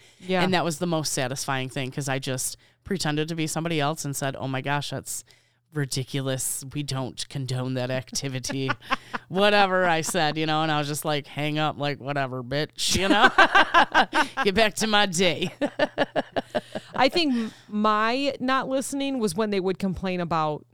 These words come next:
Speaker 1: my team.
Speaker 2: Yeah.
Speaker 1: Like, I was just over in the bakery, or, you know, uh, I was just over in the baking aisle, let's
Speaker 2: Yeah.
Speaker 1: say, 'cause around this time,
Speaker 2: Right.
Speaker 1: baking is
Speaker 2: Huge.
Speaker 1: huge, right?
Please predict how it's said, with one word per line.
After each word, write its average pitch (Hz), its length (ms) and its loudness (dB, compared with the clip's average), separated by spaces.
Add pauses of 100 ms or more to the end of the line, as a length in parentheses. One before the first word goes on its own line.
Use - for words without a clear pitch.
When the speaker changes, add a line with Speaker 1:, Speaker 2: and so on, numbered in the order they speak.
(100)
Speaker 1:
my 160 140 -4
team. 156 360 -10 (320)
Speaker 2:
Yeah. 135 320 -2 (200)
Speaker 1:
Like, 180 280 -2
I 233 200 2
was 277 240 -2
just 220 400 0
over 165 500 -2 (280)
in 202 180 0
the 190 60 0
bakery, 160 640 -4
or, 190 240 0 (220)
you 185 80 -6
know, 151 220 -6
uh, 151 320 -4 (120)
I 190 100 -2
was 175 120 -2
just 175 180 -4
over 170 220 -2
in 160 80 -4
the 160 60 -6
baking 156 340 -6
aisle, 151 280 -6
let's 156 140 -4
Speaker 2:
Yeah. 151 240 0
Speaker 1:
say, 139 60 -6
'cause 175 220 -4
around 180 380 -2
this 170 180 -2
time, 147 420 -6 (100)
Speaker 2:
Right. 151 500 -2 (100)
Speaker 1:
baking 160 380 -4
is - 340 -8 (320)
Speaker 2:
Huge. 143 440 -2
Speaker 1:
huge, 156 420 -2
right? 160 140 0